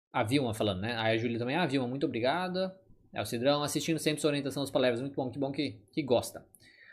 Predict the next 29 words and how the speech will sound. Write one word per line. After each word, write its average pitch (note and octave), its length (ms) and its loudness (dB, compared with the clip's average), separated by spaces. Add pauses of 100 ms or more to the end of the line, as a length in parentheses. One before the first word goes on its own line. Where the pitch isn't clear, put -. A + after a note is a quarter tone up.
(240)
Cidrão, E3+ 560 6
<clears throat> F#3 140 8
"Já D#3 100 8
fiz E3 120 6
acompanhamento C#3+ 480 4
com B2 40 -4
psicológico", C3 500 2
ela A2+ 80 2
tá A2 120 0
falando, A2+ 260 -2
a G2+ 80 -2
Vilma, C#3+ 320 -2
né? A#2+ 160 -4
"Por G#2 160 -4
nada, D#3 540 0
faço - 300 -8
sim." E3 500 -2 (200)
O B2 120 -8
Márcio, D3 340 0
"Vilma, E3+ 400 2
você C#3+ 240 -2
por E3 160 0
aqui." F3+ 480 -2 (400)
É, - 80 -8
o A2 60 -4
Márcio A2+ 240 -2
conhece A2 260 -4
a F#2+ 60 -4
Vilma. E3+ 440 -4